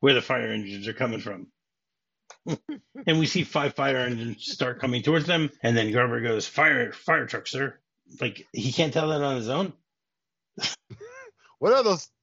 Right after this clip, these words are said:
Speaker 2: things? And those, that loud blaring and the, the, the, the lights that are spinning around. It's a fire truck, sir. <laughs>
Speaker 1: What are those red things coming towards us with Dalmatians? I don't know. <laughs> Oh,
Speaker 2: A
Speaker 1: those
Speaker 2: fire
Speaker 1: are fire
Speaker 2: truck?
Speaker 1: trucks.
Speaker 2: It's not on fire.
Speaker 1: Oh, fire trucks. <laughs>
Speaker 2: It's a,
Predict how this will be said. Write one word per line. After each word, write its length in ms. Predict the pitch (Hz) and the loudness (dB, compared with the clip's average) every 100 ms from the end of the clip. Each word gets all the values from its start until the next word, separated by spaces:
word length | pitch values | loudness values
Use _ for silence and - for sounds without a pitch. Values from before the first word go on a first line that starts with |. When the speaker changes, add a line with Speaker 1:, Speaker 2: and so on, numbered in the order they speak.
| - | -2
Speaker 2:
things? 600 | 220 233 147 107 - - _ _ _ | 2 2 0 -6 -16 -20 _ _ _
And 100 | 143 | -10
those, 200 | 175 147 | -10 -6
that 220 | 160 170 | -6 -6
loud 520 | 120 143 214 220 143 104 | -6 -4 -2 -2 -4 -12
blaring 520 | 123 202 240 202 147 | -6 -4 -2 -2 -2
and 80 | 131 | -4
the, 80 | 120 _ | -6 _
the, 180 | 127 120 | -8 -8
the, 180 | 107 113 120 | -10 -14 -10
the 100 | 107 | -6
lights 480 | 123 185 226 143 | -2 0 0 -2
that 100 | 139 | -8
are 20 | 120 | -10
spinning 320 | - 196 202 | -6 -4 0
around. 240 | 180 180 - _ | 0 -2 -6 _
It's 80 | _ | _
a 40 | |
fire 240 | - 233 180 | 0 2 2
truck, 280 | - 143 - | 0 -4 -2
sir. 220 | 160 156 107 - 214 - | -2 0 0 4 4 4
<laughs> 380 | 196 - - - | -2 -8 -16 -6
Speaker 1:
What 120 | 165 | -2
are 80 | 254 | 0
those 220 | 262 254 | 0 0
red 300 | 127 147 160 - | 2 4 4 2
things 260 | 143 127 107 | -4 -4 -4
coming 280 | - 147 | -2 -2
towards 280 | 139 147 135 | 0 0 0
us 40 | 120 | -4
with 140 | 135 | -4
Dalmatians? 680 | 135 127 123 113 101 92 - 131 | -4 -4 -4 -6 -8 -12 -10 -4
I 100 | 135 | -4
don't 140 | 110 | -4
know. 160 | 110 113 _ - - | -8 -10 _ -14 -8
<laughs> 120 | - - 349 - - _ 392 - _ - - - - | -6 -6 -12 -14 -20 _ -20 -20 _ -18 -16 -4 2
Oh, 80 | 226 | 4
Speaker 2:
A 20 | |
Speaker 1:
those 120 | 170 | 6
Speaker 2:
fire 200 | 214 214 | 4 4
Speaker 1:
are 20 | 220 | 4
fire 140 | 220 | 4
Speaker 2:
truck? 120 | 269 | 2
Speaker 1:
trucks. 40 | 254 | 0
Speaker 2:
It's 100 | 226 | -2
not 100 | 254 | -2
on 100 | 143 | -4
fire. 500 | - 151 208 226 208 | -4 -4 -4 -8 -6
Speaker 1:
Oh, 340 | 143 170 151 - 277 | 0 0 0 -2 -2
fire 240 | 214 214 | 0 0
trucks. 360 | - 113 - _ _ - | -2 -4 -8 _ _ -20
<laughs> 200 | - - | -14 -2
Speaker 2:
It's 180 | 143 | -2
a, 40 | - | -2